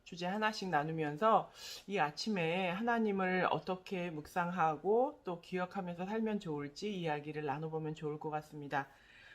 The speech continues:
오늘은 사자의 그림자라고 하는 이야기인데요. 제가 늘 에피소드를 얘기할 때마다 조금 대표적으로 이야기하는 내용입니다. 아, 한 십 년 정도 됐을 것 같아요. 제가 오래전에,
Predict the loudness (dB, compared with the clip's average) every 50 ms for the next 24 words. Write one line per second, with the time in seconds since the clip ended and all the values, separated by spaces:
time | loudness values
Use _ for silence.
0 | -20 -12 -6 -2 2 2 4 4 4 2 2 0 -2 -4 -4 0 2 4 4 4
1 | 4 2 0 0 2 2 4 6 10 10 10 10 10 8 6 4 2 2 2 2
2 | 2 2 0 0 0 0 -2 -2 -4 -4 -2 0 2 4 6 6 4 2 0 -8
3 | _ _ _ _ _ -6 -2 2 4 6 6 8 8 10 10 10 10 8 6 4
4 | 0 -2 -2 0 2 2 4 4 4 4 2 2 2 2 2 2 2 2 2 2
5 | 2 2 4 6 6 8 8 6 4 2 -4 -18 -20 -20 -20 -12 -6 -4 -2 -2
6 | -2 -2 -2 -2 0 2 4 6 6 4 4 4 2 2 2 0 2 2 4 4
7 | 4 2 2 0 0 0 0 0 0 0 0 0 0 2 2 2 2 2 0 0
8 | 0 2 0 0 0 -2 -10 -20 -20 -20 -20 -20 -20 -20 -20 -12 -8 -6 -4 -2
9 | -2 -2 -2 -2 -2 0 0 2 2 2 2 0 0 0 0 0 0 0 0 2
10 | 6 8 8 8 8 8 6 6 8 8 8 10 12 12 12 12 12 10 8 6
11 | 2 2 0 -2 2 4 6 6 6 6 4 0 2 4 6 6 6 4 0 -4
12 | -8 -8 -4 -2 -2 0 0 2 2 2 2 2 0 0 0 0 0 0 0 0
13 | -2 -4